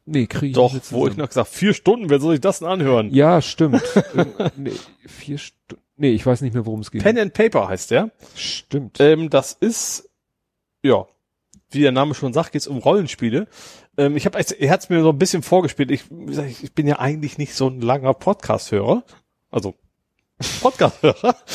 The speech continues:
Speaker 2: Also ich hab jetzt tatsächlich überlegt, ob ich mir dann doch beim Fahrrad tue, aber die zwei Stunden, dann brauche ich eigentlich so ein bisschen Musik zur Motivation. Deswegen hau das da auch nicht so wenig hin. Ähm,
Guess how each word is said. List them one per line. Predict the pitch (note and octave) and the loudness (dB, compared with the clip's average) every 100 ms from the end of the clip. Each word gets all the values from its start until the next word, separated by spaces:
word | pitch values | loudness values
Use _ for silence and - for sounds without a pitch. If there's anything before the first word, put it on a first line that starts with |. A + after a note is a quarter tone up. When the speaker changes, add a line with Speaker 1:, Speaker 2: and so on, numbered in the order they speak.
| - A#4+ C#5 - - - | -8 -4 -2 -2 -6 -10
Speaker 2:
Also | - C#3 | -2 2
ich | |
hab | G#3 | 2
jetzt | G#3 | 2
tatsächlich | G3 F#3 | 0 2
überlegt, | F#3 F#3 | 2 2
ob | F3+ | 0
ich | D3 | -2
mir | D#3+ | -2
dann | D3+ | 0
doch | D#3+ - | -2 -2
beim | D3 B2+ | -8 -2
Fahrrad | E3 - F#3+ | -4 -4 -8
tue, | - F#3+ | 0 2
aber | D#3+ D3+ | 4 2
die | D#3 | 0
zwei | - F3 | -2 -2
Stunden, | D#3 - F3 D#3+ | -2 -4 -4 -2
dann | D3 C#3+ D3 _ | -4 -2 -6 _
brauche | - D3+ D3+ | -2 0 0
ich | |
eigentlich | D3+ D#3 | 0 0
so | D3 | 0
ein | |
bisschen | C#3+ D#3+ D3 | -2 -4 -2
Musik | C#3 C3 | -2 -2
zur | - | -4
Motivation. | A2+ A2 A#2 G#2 - A2+ | -2 -2 0 -2 -2 -4
Deswegen | A2 C3 B2+ | -2 -2 -2
hau | C3 | -2
das | A#2+ | -2
da | C#3 | 0
auch | C#3 | -2
nicht | C#3+ | -2
so | A2 F#2 | -6 -6
wenig | - - | -10 -10
hin. | D#3+ _ - - - - - - - | -12 _ -20 -20 -18 -20 -20 -20 0
Ähm, | D#3+ E3 F3 | 4 4 2